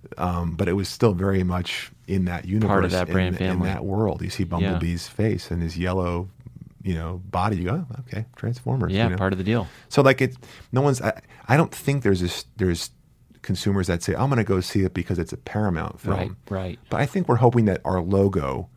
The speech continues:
Speaker 1: denotes legacy, quality.
Speaker 2: You certainly see the stars swirling around
Speaker 1: Yes.
Speaker 2: at the beginning, and it definitely stands for something
Speaker 1: We're,
Speaker 2: specific.
Speaker 1: we're hoping it makes you feel like this is gonna be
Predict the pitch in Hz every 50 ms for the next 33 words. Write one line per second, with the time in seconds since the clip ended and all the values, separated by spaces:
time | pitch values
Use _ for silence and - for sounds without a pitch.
0 | _ - - - 92 92 87 82 82 82 - - - - - - - _ _ _
1 | _ _ _ - - - 95 92 92 92 90 87 85 - - 82 78 80 85 -
2 | - - - - 90 82 82 80 78 73 71 69 64 64 - 104 117 120 135 185
3 | 202 190 180 147 123 - - 143 156 131 135 127 - - 120 117 120 120 117 110
4 | - - 107 110 113 117 113 117 113 110 107 107 101 101 104 104 104 104 104 104
5 | 104 101 98 85 92 90 - 90 - 107 104 104 104 101 101 98 95 95 92 -
6 | - 107 101 - 107 104 90 - - 90 87 85 - - - - - 85 80 -
7 | - 80 76 71 - - - - - - - 113 - - - - 120 120 110 151
8 | 156 139 131 120 110 - 76 98 92 90 - - - 85 - - 90 85 78 76
9 | 71 67 - - 90 85 - 82 80 90 82 69 65 67 71 69 69 -